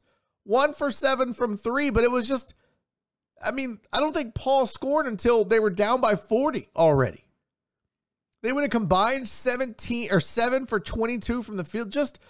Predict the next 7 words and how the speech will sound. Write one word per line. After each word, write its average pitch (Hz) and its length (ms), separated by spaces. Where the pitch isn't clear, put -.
an 190 200
awful, 208 680
awful 196 400
performance. 156 880
Um, 170 520
when, 233 480
uh, - 260